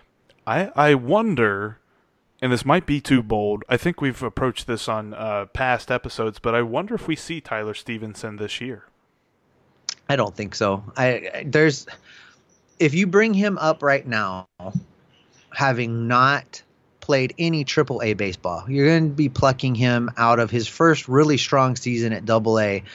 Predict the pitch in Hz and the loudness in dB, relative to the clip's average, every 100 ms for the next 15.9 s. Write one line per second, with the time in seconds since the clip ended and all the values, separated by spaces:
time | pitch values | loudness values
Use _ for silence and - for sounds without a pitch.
0 | - 110 107 120 127 135 123 127 123 120 | -6 -2 0 4 4 4 4 2 0 -6
1 | _ - 131 123 117 107 107 110 107 113 | _ -4 0 2 2 0 0 -2 0 2
2 | 104 104 95 107 95 90 92 131 151 - | 2 -2 -4 -4 -4 -4 -2 0 0 0
3 | 110 - 107 101 98 95 - 87 - 82 | -2 0 -2 0 -2 -4 -6 -8 -4 -4
4 | 82 76 - - - - - - 98 92 | -6 -10 -14 -20 -20 -20 -14 0 2 4
5 | 78 - - 151 127 139 120 151 202 196 | 2 -4 -6 0 4 4 4 4 6 6
6 | 165 151 131 131 - 127 120 117 113 123 | 4 2 0 -8 -6 -4 -4 -4 -4 -2
7 | 117 117 - 127 - _ _ - - - | -2 -4 -16 -20 -20 _ _ -18 -18 -18
8 | _ _ _ - 135 131 - 143 131 120 | _ _ _ -2 2 2 2 2 4 4
9 | 113 139 135 113 113 123 175 160 240 139 | 6 4 2 0 2 4 4 4 4 2
10 | - 113 - 110 - 123 107 117 123 107 | -2 -10 -10 -10 -6 -4 0 0 0 -4
11 | 98 101 95 95 101 90 - - 101 85 | -6 -4 -4 -4 -4 -4 0 0 0 -8
12 | 78 _ _ - - - 113 107 123 110 | -14 _ _ -20 -20 -6 -4 0 0 0
13 | - 110 98 78 117 110 117 113 107 120 | 2 2 2 2 0 2 2 2 4 4
14 | 120 120 113 - 123 113 - 110 - 101 | 4 4 2 4 2 2 -2 0 2 2
15 | 135 131 120 - 110 113 107 101 95 | 0 0 -2 -8 -8 -4 -4 -4 -8